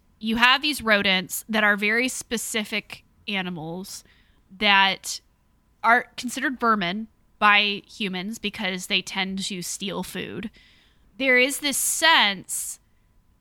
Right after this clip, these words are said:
that humans have the upper hand in this because they're intelligent to a certain extent,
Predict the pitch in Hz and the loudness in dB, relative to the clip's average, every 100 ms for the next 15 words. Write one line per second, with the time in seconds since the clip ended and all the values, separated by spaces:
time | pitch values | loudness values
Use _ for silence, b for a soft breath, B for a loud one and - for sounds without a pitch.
0 | _ 202 214 208 202 - _ _ - - | _ 2 6 6 4 0 _ _ -14 -8
1 | 247 262 285 285 247 233 220 - - _ | -4 0 2 0 0 -2 -4 -6 -8 _
2 | _ _ - - 220 226 254 262 262 220 | _ _ -12 -2 4 6 4 0 2 2
3 | 226 220 208 226 262 269 262 208 190 175 | 2 -4 -4 -2 2 2 2 -2 0 0
4 | 175 202 - 202 - - 202 196 196 - | -2 -4 -6 -8 -4 0 2 0 -4 -2
5 | 202 196 202 208 214 - 214 233 226 262 | 0 0 -2 -4 -4 -2 0 0 -2 -4
6 | 254 - b b b _ _ _ _ _ | -6 -10 b b b _ _ _ _ _
7 | _ - 196 185 202 139 - - 147 | _ -10 -6 -4 -4 -4 -8 -4 -4